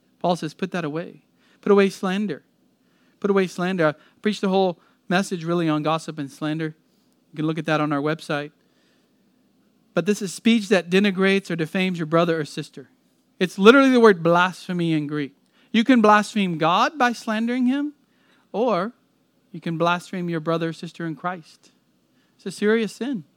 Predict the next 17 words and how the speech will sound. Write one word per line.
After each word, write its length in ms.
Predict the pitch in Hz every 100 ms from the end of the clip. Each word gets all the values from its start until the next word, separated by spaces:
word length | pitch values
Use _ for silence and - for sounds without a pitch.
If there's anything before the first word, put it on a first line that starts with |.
| _ _ _ _ _ _ _ _ _ _ _
A, 160 | - 170 214
a 100 | 185
serious 440 | - 233 277 151
sin. 300 | - 143 147
You're 180 | 226 208
defaming 720 | 208 202 - 226 285 302 254
your 100 | 226
brother 320 | 202 202 185
or 60 | 165
sister. 420 | - 180 - - _ _ _ _ -
You're 120 | 202
saying 380 | - 233 262 269
something 260 | 277 240
that's 240 | 220 202 - _
reviling, 600 | 190 190 202 262 233 170
denigrating, 520 | 170 247 190 175 160
disrespectful. 720 | 196 - 190 - 214 - 143